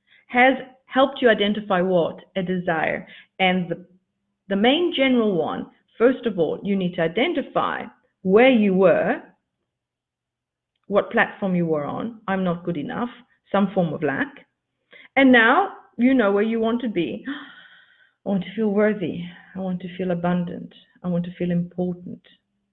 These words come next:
Okay, so now that was number one. Number two,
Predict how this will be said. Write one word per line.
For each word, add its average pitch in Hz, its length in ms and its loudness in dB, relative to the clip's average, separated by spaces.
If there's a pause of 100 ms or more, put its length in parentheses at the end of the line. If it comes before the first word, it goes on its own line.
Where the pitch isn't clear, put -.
(240)
Okay, 175 460 -4
so 190 60 -4
now 185 360 2
that 190 120 0
was 185 160 -4
number 165 200 -4
one. - 320 -6 (120)
Number 185 260 0
two, 220 600 4